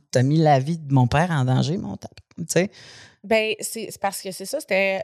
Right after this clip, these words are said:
Speaker 2: euh, j'étais, j'étais allée chez mon père, puis ce qu'il avait fait, c'est qu'il avait appelé sur mon cellulaire,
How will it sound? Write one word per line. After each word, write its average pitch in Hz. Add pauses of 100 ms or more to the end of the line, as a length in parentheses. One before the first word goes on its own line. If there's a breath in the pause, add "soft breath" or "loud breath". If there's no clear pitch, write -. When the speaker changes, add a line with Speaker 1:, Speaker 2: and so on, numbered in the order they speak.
Speaker 2:
euh, 170
j'étais, - (120)
j'étais -
allée 202
chez 226
mon 185
père, 240 (500)
puis 185
ce -
qu'il 196
avait 190
fait, 226
c'est 233
qu'il 190
avait 175
appelé 214
sur 202
mon 202
cellulaire, 180